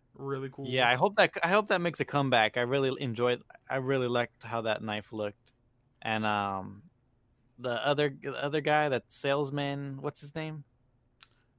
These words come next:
Speaker 1: Oh,
Speaker 2: Uh,
Speaker 1: the, uh, salaryman?
Speaker 2: Yeah.
Speaker 1: Kento?
Speaker 2: Is it Kento?
Speaker 1: Yeah, Kento Nanami.
Speaker 2: Oh, yeah. Yeah, yeah, that's Kento. He, uh, his, like, butcher knife looks pretty cool as well.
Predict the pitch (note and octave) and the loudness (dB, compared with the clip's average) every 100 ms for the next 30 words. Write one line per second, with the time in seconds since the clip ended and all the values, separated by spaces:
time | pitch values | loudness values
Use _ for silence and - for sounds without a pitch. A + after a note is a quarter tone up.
0 | _ D3+ C#3+ C3+ B2+ C#3 C3+ C3 C3 B2+ | _ -4 -2 -2 -6 -6 -6 -8 -10 -12
1 | B2+ - - C#3+ D#3+ F#3+ G#3 B3 - _ | -14 -14 -8 -6 -6 -6 -8 -8 -14 _
2 | _ _ _ _ _ _ - C#3 C3+ B2 | _ _ _ _ _ _ -12 -6 -4 -2
3 | A2+ A2 A2 _ _ - E3+ F3 G3+ G#3+ | -4 -6 -12 _ _ -12 -10 -8 -8 -10
4 | - _ _ _ _ _ _ _ _ _ | -14 _ _ _ _ _ _ _ _ _
5 | _ _ - C3 C3+ D#3 D#3+ G3 G3+ F#3 | _ _ -14 -10 -8 -8 -8 -8 -8 -10
6 | - C3+ C3 D3 C#3 C#3+ C#3 C3+ C3 C#3+ | -12 -10 -10 -12 -12 -10 -10 -10 -10 -12
7 | D#3+ F3 _ _ _ _ _ _ _ _ | -14 -18 _ _ _ _ _ _ _ _
8 | _ _ - D3+ C#3+ C#3+ C3+ A2 G#2 _ | _ _ -2 4 6 6 4 0 -10 _
9 | C3 A#2+ A#2 A#2+ - A#2+ G#2+ A2+ - _ | 0 2 2 0 -2 -6 -4 -6 -8 _
10 | _ _ _ - D3 D3 C3+ B2+ A2+ - | _ _ _ -2 2 4 4 2 0 -6
11 | A2 D3+ F#3 C3+ - B2+ G2 D#3 - D#3 | -4 0 0 -2 -4 -4 0 0 0 0
12 | C3+ A#2 - A2+ - - A2 G2+ A2 G2+ | 0 -2 -2 -8 -10 -8 -8 -8 -6 -6
13 | G#2 G2+ G#2 G#2 G2+ | -6 -6 -4 -4 -6